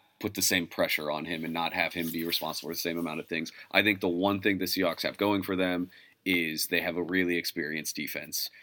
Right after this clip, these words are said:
Uh, if they've gotta have a spot where, I mean, I, I think Earl Thomas is an incredibly huge loss for this team. I really do. I,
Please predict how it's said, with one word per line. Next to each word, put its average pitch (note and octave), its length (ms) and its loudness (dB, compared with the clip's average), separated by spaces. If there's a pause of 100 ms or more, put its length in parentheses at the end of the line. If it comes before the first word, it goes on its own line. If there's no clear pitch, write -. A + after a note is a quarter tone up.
(200)
Uh, D2 300 -4 (200)
if D#2+ 120 -4
they've F2 180 2
gotta E2+ 200 2
have E2+ 200 0
a E2+ 60 0
spot E2 460 2
where, D#2 360 -4 (400)
I - 40 -4
mean, F2+ 160 4
I, F#2+ 220 4
I G#2+ 120 6
think G#2 220 2
Earl F#2+ 140 2
Thomas F2 320 -2
is D#2 100 -4
an E2 60 -2
incredibly E2 640 -2
huge E2 400 -2
loss C2+ 240 0
for D#2 120 -6
this D2 140 -4
team. D#2 160 -2
I D#2 40 -2
really D#2 260 0
do. D2 180 -4
I, D#2+ 200 0